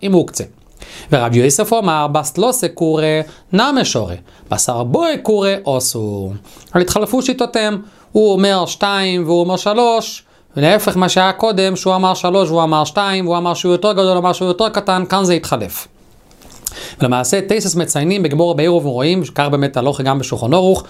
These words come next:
שאפילו כלי גדול הוא לא מוקצה, לא כמו שלמדנו כאן.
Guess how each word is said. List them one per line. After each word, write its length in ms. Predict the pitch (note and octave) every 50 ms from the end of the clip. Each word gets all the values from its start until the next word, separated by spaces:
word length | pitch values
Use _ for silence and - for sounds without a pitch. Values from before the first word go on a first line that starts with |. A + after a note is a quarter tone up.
| - - - - -
שאפילו 540 | - - - D#3+ D3 D3 - A3 G3+ F#3+ F#3+
כלי 180 | - G3 G3 F#3
גדול 440 | D#3 D#3 D3+ D#3 F#3 F#3+ F#3+ F#3+ F#3+
הוא 140 | - D#3+ E3
לא 180 | F3 G3 G3 F3+
מוקצה, 380 | F3 D#3+ D3+ - - - C#3+ C3 C3
לא 140 | E3 F#3+ F#3
כמו 120 | F3+ F3 D#3
שלמדנו 460 | - D3+ C#3+ C#3+ C#3 C3+ C3 A#2 A#2+
כאן. 100 | -